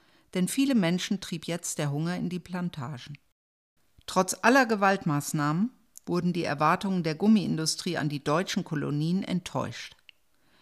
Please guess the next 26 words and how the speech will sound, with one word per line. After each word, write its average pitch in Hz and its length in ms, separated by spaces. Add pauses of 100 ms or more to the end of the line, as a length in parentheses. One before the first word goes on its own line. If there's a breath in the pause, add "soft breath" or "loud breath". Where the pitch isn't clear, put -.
(180)
Die 190 120
Anlage 220 420
von 185 260
Plantagen 175 680
konnte 170 300
nicht 151 300
Schritt - 320
halten 180 340
mit 160 140
der 135 100
ständig 196 600
wachsenden 156 560
Nachfrage 165 640
auf - 120
dem 143 180
Weltmarkt 190 640 (460 loud breath)
und 185 120
die 180 100
Qualität 190 600
des 185 160
deutschen 175 340
Plantagenkautschuks 185 1400
ließ 160 380
zu 190 160
wünschen 196 400
übrig. 127 420